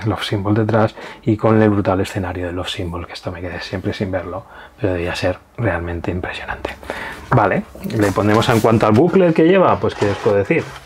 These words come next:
Calidad-precio me parece, me parece ya precioso, porque más que parece un álbum de fotos, realmente. Aquí otro detalle muy chulo, mirad, esto viene protegidito y además aquí, como en relieve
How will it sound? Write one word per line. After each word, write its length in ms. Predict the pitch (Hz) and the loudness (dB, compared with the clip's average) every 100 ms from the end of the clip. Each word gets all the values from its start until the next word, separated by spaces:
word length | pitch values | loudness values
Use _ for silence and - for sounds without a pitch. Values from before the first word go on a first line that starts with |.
| - - - - | -20 -18 -20 -4
Calidad-precio 680 | 107 98 101 98 101 - 123 | 0 2 4 2 0 2 0
me 120 | 104 | 2
parece, 500 | 95 95 95 110 110 - - - | -2 -4 -2 -4 -4 -10 -18 -8
me 160 | 131 95 | -4 -2
parece 520 | 95 95 - 104 101 | -2 -4 -2 -2 0
ya 140 | 98 | 0
precioso, 560 | 101 101 - 101 - 110 | -2 -4 -4 -4 -2 -2
porque 220 | 107 98 | -4 -6
más 180 | 95 95 | -6 -6
que 560 | - 101 95 92 90 90 | -4 -2 -2 -6 -8 -8
parece 180 | 92 101 | -8 -8
un 80 | 92 | -8
álbum 240 | 85 87 | -6 -6
de 80 | 90 | -8
fotos, 480 | - 90 - - - - - | -8 -12 -14 -14 -16 -18 -16
realmente. 420 | - - - - - - - - - 131 | -16 -14 -16 -18 -20 -20 -14 -14 -4 0
Aquí 280 | 127 220 | 2 4
otro 220 | 202 160 120 | 4 4 4
detalle 300 | 113 113 104 | 4 2 2
muy 140 | 101 | 0
chulo, 300 | - 95 90 - _ | -4 -6 -8 -14 _
mirad, 220 | 110 104 - - - - - - - - | -4 -4 -6 -16 -20 -20 -20 -20 -16 -10
esto 180 | 120 135 | -2 0
viene 180 | 139 135 | 0 0
protegidito 680 | 107 - - 120 147 180 220 - - - _ - | -2 -4 -2 -2 -2 -4 -6 -12 -20 -20 _ -6
y 40 | |
además 320 | 95 107 120 | -2 -2 -2
aquí, 380 | 139 135 151 143 - | -2 -2 -2 -4 -6
como 260 | 107 104 | -2 0
en 60 | 101 | 0
relieve 500 | 104 113 127 147 | 2 2 2 -2